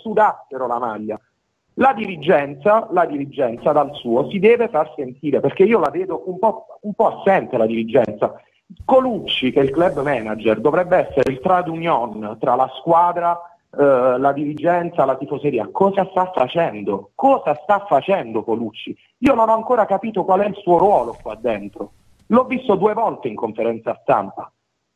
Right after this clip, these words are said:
Fares di-, dice tutte queste cose, ma io vorrei che il presidente, io poi per carità la proprietà la ringrazierò sempre, io sono sempre dalla parte di questa dirigenza,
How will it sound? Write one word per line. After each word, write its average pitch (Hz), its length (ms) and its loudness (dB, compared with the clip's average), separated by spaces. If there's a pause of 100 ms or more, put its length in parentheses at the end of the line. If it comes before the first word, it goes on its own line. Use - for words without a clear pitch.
(120)
Fares 196 600 2
di-, 208 300 2 (360)
dice 208 280 2
tutte 233 260 2
queste 196 240 2
cose, 175 240 0
ma 190 120 0
io 247 140 0
vorrei 170 380 -2 (420)
che 233 120 -2
il 208 80 2
presidente, 196 520 0
io 233 140 2
poi 220 220 -4 (340)
per 208 140 -4
carità 202 400 2
la 147 80 0
proprietà 196 360 0
la 160 100 4
ringrazierò 196 760 -4
sempre, 160 360 0
io 196 100 6
sono 196 240 0
sempre 156 340 0
dalla 117 240 2
parte 131 300 -2
di 131 80 -8
questa 135 320 0
dirigenza, 123 720 0